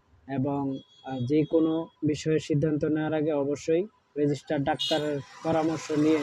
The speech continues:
অবশ্যই সিদ্ধান্ত নেবেন, তা আপনাদের জন্য ভালো হবে। তো আজ এ পর্যন্তই, ভালো থাকুন।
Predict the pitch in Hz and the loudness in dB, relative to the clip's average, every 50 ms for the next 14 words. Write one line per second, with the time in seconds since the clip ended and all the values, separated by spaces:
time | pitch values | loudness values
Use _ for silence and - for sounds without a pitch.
0 | 147 151 143 139 139 151 143 - 151 147 135 - 156 139 135 151 143 135 156 151 | 0 0 -2 0 0 -2 -2 -2 -2 -2 0 2 2 2 2 2 2 2 2 2
1 | 151 156 147 165 170 196 208 - - - - - - - - - - - - _ | 4 4 4 4 2 2 -2 -8 -12 -16 -16 -18 -20 -20 -20 -20 -20 -20 -20 _
2 | _ _ _ _ _ _ _ - 151 143 147 151 147 143 135 - 156 156 143 131 | _ _ _ _ _ _ _ -2 0 2 2 2 2 0 0 0 0 2 2 2
3 | 156 135 135 151 151 160 180 175 160 143 139 135 135 123 117 123 117 123 101 95 | 2 2 2 2 2 2 2 2 2 2 2 0 -2 -4 -4 -6 -8 -8 -8 -12
4 | - _ _ _ _ - - - - - 135 135 131 131 131 - 131 139 143 143 | -16 _ _ _ _ -20 -20 -18 -10 -6 -6 -4 -4 -4 -6 -6 -6 -4 -4 -4
5 | 123 - - - - 147 139 139 160 147 147 156 160 156 147 - 165 165 185 - | -6 -8 -10 -6 -4 -2 0 2 2 2 2 4 2 4 4 4 4 4 2 0
6 | - _ _ _ - _ _ _ _ _ _ - 135 135 147 143 135 151 147 139 | -8 _ _ _ -20 _ _ _ _ _ _ -8 -4 -2 -2 -2 -2 -2 -4 -2
7 | 160 156 156 156 | -2 -2 -2 -2